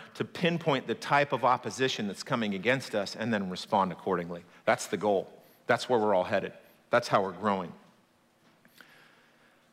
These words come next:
Now, I wanna talk about this on one other level. And so I kinda wanna take what we just learned and just,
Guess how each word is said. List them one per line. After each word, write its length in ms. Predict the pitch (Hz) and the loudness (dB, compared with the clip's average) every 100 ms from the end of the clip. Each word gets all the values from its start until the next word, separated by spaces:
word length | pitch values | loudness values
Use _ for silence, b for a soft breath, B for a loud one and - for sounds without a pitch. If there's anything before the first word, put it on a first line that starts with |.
| _ | _
Now, 160 | 151 117 B B B B B B _ B B B | 0 2 B B B B B B _ B B B
I 80 | - | 2
wanna 160 | 156 208 | 4 4
talk 240 | - 175 | 4 2
about 300 | 165 151 139 | 4 2 2
this 300 | 131 127 - - _ - | -2 -4 -6 -16 _ 0
on 240 | 120 113 | 2 2
one 160 | 117 135 | 2 2
other 200 | 127 110 | 4 2
level. 300 | 101 90 92 - - - - _ _ B B B | 2 2 0 -14 -20 -20 -20 _ _ B B B
And 120 | 135 127 | -6 -2
so 320 | 143 123 107 | 2 4 4
I 80 | 113 | 0
kinda 220 | - 156 | 4 4
wanna 160 | 139 113 | 4 2
take 360 | - 151 127 | 2 0 0
what 140 | 139 110 | 0 2
we 80 | 117 | 2
just 260 | 139 139 | 0 0
learned 380 | 127 120 120 113 - B B B B B B B B | 2 4 4 0 -8 B B B B B B B B
and 100 | 110 | -4
just, 380 | 107 123 - - | -2 -2 -2 -8